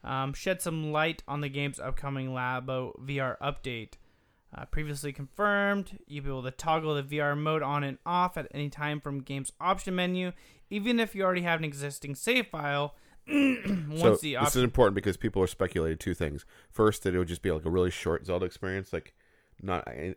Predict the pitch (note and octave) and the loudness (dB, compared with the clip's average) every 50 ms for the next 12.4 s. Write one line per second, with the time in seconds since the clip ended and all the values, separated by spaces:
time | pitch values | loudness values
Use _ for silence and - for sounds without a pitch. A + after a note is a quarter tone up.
0 | _ - F2 F2 - - E2 - F2+ F2 F2+ E2 E2+ E2 E2+ F2 F#2 F#2 - - | _ -4 -4 -4 -4 -8 -8 -4 -4 -4 -2 -4 -4 -4 -4 -4 -4 -4 -4 -6
1 | F2 E2 D#2 D2+ - - A2+ G#2+ - - D2+ C2+ F2 F2 F#2 F2+ - - - - | -6 -6 -6 -6 -4 -2 0 0 0 -2 -4 -4 -4 -4 -2 -4 -4 -4 -4 -2
2 | G2+ E2+ E2 E2 E2 F2 F2 E2 F2+ F2 E2+ D2+ D2+ D2 - - D#2+ - E2+ C2 | -2 -2 -2 -2 -4 -6 -6 -4 -4 -4 -4 -4 -6 -8 -10 -12 -10 -8 -6 -4
3 | B1+ C2 C2 C2 - - D#2 D#2 E2 E2+ - A#2 A2 - G2 - _ _ - B2 | -4 -2 -2 -2 -2 -2 -2 -2 -2 -2 -2 -4 -6 -8 -10 -10 _ _ -14 -12
4 | A#2 A#2 A#2 A2+ A#2 G#2 G#2 - _ _ - - - - E2 D#2+ C#2+ - - _ | -10 -10 -10 -10 -12 -12 -14 -16 _ _ -18 -18 -10 -6 -4 -4 -4 -4 -8 _
5 | - - C3 C3+ B2+ - - - - - - _ _ _ _ - E3 F#3 G#3+ G#3 | -14 -10 -6 -6 -6 -6 -8 -14 -20 -20 -20 _ _ _ _ 2 4 6 6 6
6 | G#3 G#3+ F#3+ G#3 G#3 G3+ F#3 F#3 E3+ D#3+ D3+ D3+ D3+ D3 C#3+ C#3 C#3+ D#3 F3+ G3 | 8 8 8 8 8 6 2 2 0 2 2 2 2 2 2 2 2 4 4 4
7 | F#3+ D#3+ D3 C#3 C3 C3 C3 - _ - - D3 D3 D#3 D#3+ E3 F3 F#3+ G3+ F#3 | 4 4 2 0 0 -2 -6 -10 _ -16 -8 -4 0 2 2 2 2 2 0 0
8 | A3 F#3 - D#3 E3 D#3+ - E3+ C#3 - C3 - - - G3 G3+ G#3 - - - | -4 -4 -4 -6 -6 -4 -4 -6 -6 -6 -6 -6 -4 -2 -2 -2 -4 -4 -4 -2
9 | D#3+ D#3 D#3 - D#3 - - - C#3+ C#3 C3 C3+ B2 B2+ C3+ C#3 D3+ D#3+ D#3+ E3 | -2 -2 -2 -2 -6 -8 -6 -6 -8 -6 -6 -6 -4 -2 2 4 4 4 4 4
10 | D#3+ D3+ C#3+ C#3+ C#3+ C#3 C#3 C3+ C3+ C3+ C3 C3+ - - - - - - - D#3+ | 2 2 0 -2 -2 -2 0 0 0 0 -2 -2 -6 -8 -14 -20 -10 -2 4 8
11 | F3+ G3 G#3 G#3 G#3 G3+ G3 G3 - - D#3+ D3 C3+ C3+ D3 D3 C#3 C#3 C3 C3+ | 8 10 10 8 8 4 2 2 0 -4 -8 -8 -6 -2 0 0 0 0 0 0
12 | C#3 D3 D3+ D3+ D#3 D#3 D3+ | 2 2 4 4 4 4 2